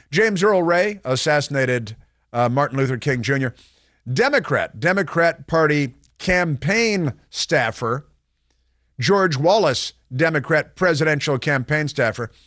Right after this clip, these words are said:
Uh, that doesn't come up much in the classes taught by Democrats.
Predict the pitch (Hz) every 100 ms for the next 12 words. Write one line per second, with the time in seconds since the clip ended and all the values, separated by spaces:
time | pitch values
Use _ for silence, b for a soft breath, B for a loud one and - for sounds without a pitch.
0 | b b b 135 143 233 226 262 240 208
1 | 208 208 - 147 123 - 147 131 123 -
2 | 147 139 - 120 - 139 135 113 127 110
3 | 107 127 104 - 78 - -